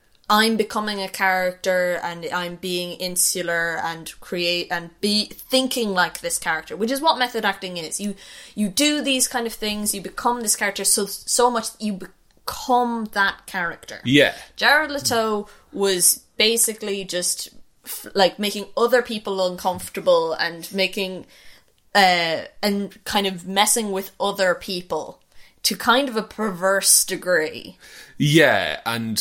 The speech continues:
Speaker 2: to the point where you, it,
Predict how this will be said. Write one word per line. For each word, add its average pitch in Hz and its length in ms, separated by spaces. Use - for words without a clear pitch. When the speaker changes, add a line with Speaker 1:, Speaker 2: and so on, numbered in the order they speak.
Speaker 2:
to 135 120
the 127 120
point 135 320
where 110 360
you, 160 260
it, 147 240